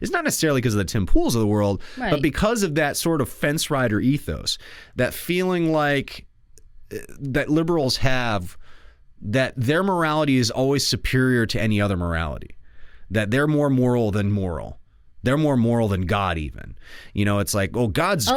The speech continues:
Speaker 1: cruel.
Speaker 2: yeah, they think that. Yeah, yeah,
Speaker 1: God's
Speaker 2: yeah.
Speaker 1: cruel. I
Speaker 2: Yep.
Speaker 1: mean, read the Old Testament. I don't wanna worship a God like that. I'm better than that
Speaker 2: Yep.
Speaker 1: God." They don't always say that second part, but that's what they're thinking in their head.
Speaker 2: Or
Speaker 1: You
Speaker 2: how would,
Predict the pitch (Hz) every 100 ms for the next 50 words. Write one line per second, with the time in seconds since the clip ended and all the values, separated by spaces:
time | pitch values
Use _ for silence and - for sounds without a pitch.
0 | 269 269 285 - 139 254 262 302 185 151
1 | - 196 208 160 208 180 - - 202 160
2 | 104 117 131 123 - 104 180 247 196 196
3 | 185 151 - 165 - 131 92 - - 117
4 | 180 247 156 110 113 107 113 95 85 117
5 | 117 98 98 92 104 147 135 - 107 180
6 | 165 113 139 208 147 113 90 92 82 76
7 | 85 58 92 - - 165 196 208 208 185
8 | - 160 175 - - 160 - 170 202 208
9 | 185 143 165 165 185 165 143 147 131 131
10 | 110 98 95 147 147 71 - - - 214
11 | 240 262 285 285